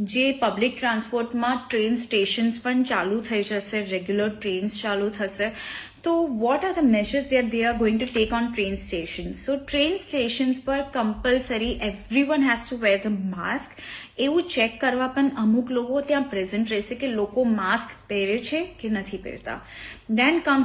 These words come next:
the staff. The staff of the public transport, જે general પબ્લિકના કોન્ટેક્ટમાં ઘણા વધારે આવશે.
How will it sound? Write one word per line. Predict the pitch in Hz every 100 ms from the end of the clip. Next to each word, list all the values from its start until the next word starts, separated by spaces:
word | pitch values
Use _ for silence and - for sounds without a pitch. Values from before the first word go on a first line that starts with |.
| -
the | 294
staff. | - 214 151 170 - - -
The | 214
staff | 247 - 269 254 311 - 269
of | 311
the | 330
public | 220 196 220 214
transport, | 247 202 202 - 185 233 - - - - 220
જે | 214 370
general | 262 254 233 226 320 359
પબ્લિકના | 294 220 262 277 339 349
કોન્ટેક્ટમાં | 262 196 208 220 262 311 247
ઘણા | 202 220 285
વધારે | 262 190 220 220 190
આવશે. | - - -